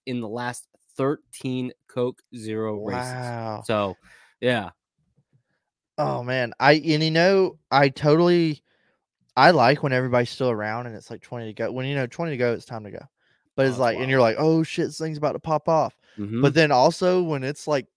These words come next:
Speaker 2: seven to go and there's, like, six cars in the pack, you're like, "Who's gonna win this shit?"
Speaker 1: <laughs>
Speaker 2: Like, Todd Gilliland's up there, fucking Justin Haley.
Speaker 1: Yeah.
Speaker 2: Like, is it gonna, like, last year, dude, as crazy as the rain was,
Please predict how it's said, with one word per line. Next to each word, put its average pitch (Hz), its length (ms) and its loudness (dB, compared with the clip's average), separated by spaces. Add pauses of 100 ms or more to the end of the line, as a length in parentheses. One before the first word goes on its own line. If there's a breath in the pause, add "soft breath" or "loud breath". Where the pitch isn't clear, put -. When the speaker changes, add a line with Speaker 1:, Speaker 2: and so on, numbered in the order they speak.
(120)
Speaker 2:
seven 131 400 -2
to 147 80 -6
go 147 260 4
and 123 100 -4
there's, 123 140 -2
like, 117 160 -4
six - 360 -10
cars 123 380 2
in 147 100 -2
the 151 80 2
pack, 151 340 4
you're 147 140 0
like, 120 200 0
"Who's 151 260 -2
gonna 196 240 4
win 131 320 -2
this 120 160 -2
shit?" - 420 -8
Speaker 1:
<laughs> - 280 -4
Speaker 2:
Like, 139 180 4 (380 loud breath)
Todd 196 280 6
Gilliland's 247 520 6
up 254 180 2
there, 254 360 0
fucking 180 500 -4
Justin 196 360 -2
Haley. 240 380 -2
Speaker 1:
Yeah. - 100 2
Speaker 2:
Like, 156 140 -2
is 151 180 -4
it 185 60 -4
gonna, 196 160 -2
like, 151 200 -2
last 147 360 -2
year, 220 220 -4
dude, 226 280 -6 (300 soft breath)
as 156 120 -2
crazy 247 320 0
as 196 80 -6
the 143 80 -6
rain 143 300 -6
was, 120 340 -6